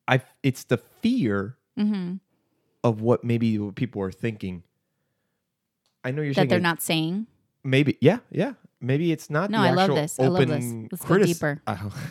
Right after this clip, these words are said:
Speaker 1: <laughs> I don't think it's meant necessarily the actual criticism that they'll give you, 'cause that's almost like, okay, they just threw a bucket of cold water on you.
Speaker 2: Mm.
Speaker 1: It happened, it happened. You deal with it. I think it's almost like you're thinking about it. Like, "Oh my God, what do they think?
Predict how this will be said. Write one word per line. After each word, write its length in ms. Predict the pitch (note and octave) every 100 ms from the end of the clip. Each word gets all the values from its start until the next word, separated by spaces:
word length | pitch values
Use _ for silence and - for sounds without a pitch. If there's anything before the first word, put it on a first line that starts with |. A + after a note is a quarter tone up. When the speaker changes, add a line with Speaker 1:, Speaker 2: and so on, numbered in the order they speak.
| - _ _
Speaker 1:
<laughs> 580 | _ - - - _ -
I 100 | A#2+
don't 120 | C#3+
think 140 | D#3
it's 160 | D3 C3+
meant 180 | C#3 B2+
necessarily 480 | C3 C3 C#3 B2+ A#2+
the 220 | G#2 -
actual 320 | G#2 - A2
criticism 600 | - B2+ B2 C3 A#2 G#2+
that 100 | F#2+
they'll 160 | F#2+ F#2+ -
give 260 | C3 E3+
you, 180 | G#2+ G2
'cause 180 | - A2+
that's 220 | E3 -
almost 300 | D3+ C#3+ C3
like, 240 | A#2 G#2+
okay, 300 | A2 C3 A#2
they 100 | G2
just 260 | F#2+ G2+ -
threw 140 | A2 G#2
a 40 |
bucket 320 | F2+ G2+ G#2
of 120 | G2 -
cold 200 | G#2 G2
water 300 | A2 F#2+ F2+
on 160 | F2
you. 140 | F2 F2
Speaker 2:
Mm. 520 | E3+ E3 D#3+ D#3 D3+
Speaker 1:
It 60 | G2
happened, 380 | G#2 G#2+ D#3+
it 60 | C#3+
happened. 360 | F#3 E3 E2+ B2
You 100 | G#2
deal 220 | A2+ C3+
with 180 | G2+ -
it. 160 | F2 - _ - - - -
I 120 | A2
think 240 | - C#3
it's 160 | B2+ -
almost 260 | A#2+ A2+ A2
like 180 | G2
you're 140 | F#2+ F#2
thinking 500 | - E3 F3+ C#3+ F#2
about 340 | E2+ - -
it. 160 | - - -
Like, 340 | E2+ - -
"Oh 220 | - G#2 F#2
my 80 | D#2
God, 140 | C#3+ -
what 120 | F#2+
do 60 | F#2+
they 120 | D3
think? 340 | - G2 -